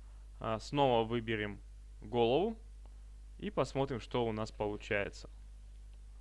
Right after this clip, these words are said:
То есть у нас с вами получаются вот такие вот интересные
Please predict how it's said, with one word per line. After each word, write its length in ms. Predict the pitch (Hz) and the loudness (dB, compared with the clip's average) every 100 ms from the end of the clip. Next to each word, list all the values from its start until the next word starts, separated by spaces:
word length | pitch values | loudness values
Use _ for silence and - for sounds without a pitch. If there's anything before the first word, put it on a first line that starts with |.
| - - - - - - - - - - | -14 -14 -14 -14 -14 -14 -14 -14 -10 -4
То 80 | |
есть 140 | 117 - | -4 2
у 40 | |
нас 180 | 135 131 | 2 4
с 40 | 170 | 4
вами 180 | 240 | 4
получаются 640 | 160 139 123 - 190 208 123 | 4 2 2 4 2 2 -2
вот 240 | 110 233 | 0 0
такие 440 | 135 120 147 160 123 | 0 0 0 0 2
вот 260 | 117 135 - - | 2 0 -10 -6
интересные 880 | 113 107 117 117 123 - 113 104 | -6 0 4 6 4 2 -2 -2